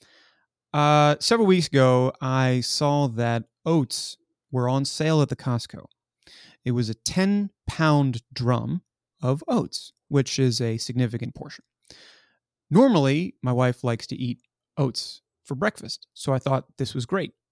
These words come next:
Little did I realize that by buying these ten pounds of oats, I'm not a real oat eater myself, I was essentially locking her into eating oats every single day for the next six months. Now, as it also turns out, you can combine oats with,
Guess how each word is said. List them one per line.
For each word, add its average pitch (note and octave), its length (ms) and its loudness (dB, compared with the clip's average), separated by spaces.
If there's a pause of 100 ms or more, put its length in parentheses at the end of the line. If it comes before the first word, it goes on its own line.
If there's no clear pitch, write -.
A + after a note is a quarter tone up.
(480)
Little D#3 180 2
did B2 140 0
I A#2+ 60 0
realize A#2+ 760 0
that A#2+ 200 -4
by C3 160 2
buying D3+ 380 4
these C3 140 0
ten C#3 220 -4
pounds B2 260 -4
of A#2 80 -4
oats, B2 200 0
I'm B2 100 -2
not A#2 160 -2
a A2 140 -6 (160)
real B2+ 240 0
oat C#3 240 2
eater B2 220 0
myself, C#3 420 0 (340)
I F3+ 40 0
was F#3+ 80 0
essentially G3+ 360 2
locking D3+ 420 0
her C3+ 120 2
into A#2+ 280 -2
eating A#2+ 280 -2
oats A2+ 220 -8
every - 200 -8
single A#2+ 280 -8
day G#2 180 -12
for - 140 -12
the A2+ 100 -10
next - 240 -10
six - 220 -8
months. C#3 360 -4 (420)
Now, C3 120 2
as D3 80 2
it E3+ 80 0
also F#3 380 4
turns B2 400 -2
out, A#2 240 -6 (260)
you A#2 140 -4
can C#3 160 -2
combine C#3 480 4
oats B2+ 360 2
with, B2 300 -4